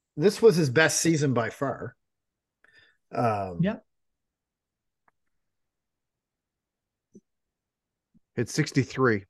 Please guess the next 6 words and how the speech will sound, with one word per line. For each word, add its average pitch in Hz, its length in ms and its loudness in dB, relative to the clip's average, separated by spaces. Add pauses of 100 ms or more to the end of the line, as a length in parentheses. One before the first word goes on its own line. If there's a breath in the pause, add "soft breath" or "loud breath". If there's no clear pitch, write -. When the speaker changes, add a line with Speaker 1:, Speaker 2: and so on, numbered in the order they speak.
(240)
Speaker 3:
and 110 140 -6
seventy-three. 101 580 -2 (640)
Twenty-seven 117 480 4
goals, 110 240 4
thirty-six 104 440 0
assists, - 460 -8